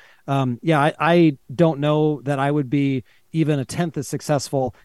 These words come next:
in what I'm doing today if I hadn't actually spent the time standing in, you know, uh, half inch deep water in the back hallway of a center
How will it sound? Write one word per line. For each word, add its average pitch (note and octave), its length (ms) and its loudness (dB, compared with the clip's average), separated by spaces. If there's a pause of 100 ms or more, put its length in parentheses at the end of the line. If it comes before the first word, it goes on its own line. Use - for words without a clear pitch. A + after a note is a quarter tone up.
in D#3 140 0
what D3 100 6
I'm D3 80 4
doing C#3+ 180 4
today C3+ 280 0
if B2+ 100 -4
I C#3 120 0
hadn't B2+ 280 -6
actually C#3+ 300 -4
spent C#3 300 -4
the B2 60 -4
time C#3+ 360 0 (420)
standing F3+ 460 6
in, D3+ 260 2
you D#3+ 120 0
know, C3+ 380 0
uh, C#3+ 180 -4 (180)
half D3+ 240 0
inch D#3+ 340 2
deep D#3 240 2
water D#3 400 4
in D3 160 -4
the D3 60 -2
back C#3+ 240 0
hallway C#3+ 360 0
of B2+ 100 -6
a C3 40 -8
center C#3+ 380 -4